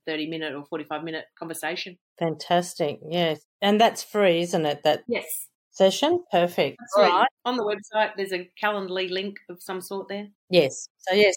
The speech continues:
Speaker 2: so guys, do yourself a favour. The download link for the little checklist is in the show notes, as well as the booking link for C J to, yeah, do yourself a favour and, and book in with her 'cause, yeah, why not? Get it written properly.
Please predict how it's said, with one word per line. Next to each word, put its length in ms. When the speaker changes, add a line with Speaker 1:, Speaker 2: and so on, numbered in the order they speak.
Speaker 2:
so 100
guys, 380
do 140
yourself 420
a 80
favour. 560
The 400
download 520
link 300
for 600
the 320
little 240
checklist 600
is 160
in 220
the 80
show 260
notes, 380
as 160
well 180
as 300
the 100
booking 560
link 320
for 640
C 240
J 240
to, 420
yeah, 260
do 80
yourself 300
a 100
favour 380
and, 180
and 260
book 220
in 160
with 160
her 220
'cause, 440
yeah, 280
why 260
not? 420
Get 140
it 140
written 280
properly. 540